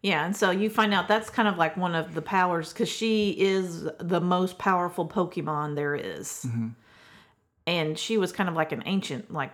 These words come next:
Speaker 1: she, they no longer, ex-, like, she's the last one or s-, I can't, something like that, 'cause it's
Speaker 2: Mm-hmm.
Speaker 1: like she's the only one. But, um, anyway, you kind of,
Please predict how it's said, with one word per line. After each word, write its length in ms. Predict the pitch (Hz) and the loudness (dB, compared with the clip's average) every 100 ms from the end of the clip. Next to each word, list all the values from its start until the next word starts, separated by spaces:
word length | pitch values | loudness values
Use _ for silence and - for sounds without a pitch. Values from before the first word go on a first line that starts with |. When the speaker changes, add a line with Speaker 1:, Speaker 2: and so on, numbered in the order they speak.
| 208 | -12
Speaker 1:
she, 160 | - 180 | -8 -6
they 260 | 156 170 | -2 -2
no 180 | 165 160 | 0 0
longer, 300 | 160 160 139 | 0 0 -2
ex-, 180 | 196 165 | -4 -6
like, 160 | 156 151 | -8 -2
she's 220 | 214 208 | 0 2
the 100 | 165 | 2
last 360 | 170 175 - | 4 2 0
one 320 | 196 196 196 175 | 2 2 2 2
or 180 | 147 | 0
s-, 240 | 143 - - | -2 -6 -6
I 60 | 196 | -4
can't, 280 | - 175 - - - | -2 -4 -6 -18 -14
something 360 | - 247 165 | -4 -2 0
like 200 | 131 135 | -4 -4
that, 320 | 135 131 - - | -4 -4 -4 -14
'cause 80 | - | -6
it's 20 | 123 | -4
Speaker 2:
Mm-hmm. 80 | 120 | -2
Speaker 1:
like 160 | 135 | -4
she's 240 | - 190 160 | -4 -4 -4
the 140 | 165 | -4
only 200 | 170 156 | -4 -4
one. 480 | 151 156 190 185 202 _ _ _ - - - - _ | -6 -6 -8 -12 -14 _ _ _ -20 -20 -20 -20 _
But, 420 | 175 175 143 - 170 | 0 2 2 0 0
um, 420 | 151 107 131 151 _ _ _ _ _ _ _ _ _ _ _ _ - | 0 0 -4 -12 _ _ _ _ _ _ _ _ _ _ _ _ -4
anyway, 300 | 214 185 165 | 0 2 2
you 80 | 165 | 0
kind 180 | 208 170 | 0 0
of, 140 | 175 | -2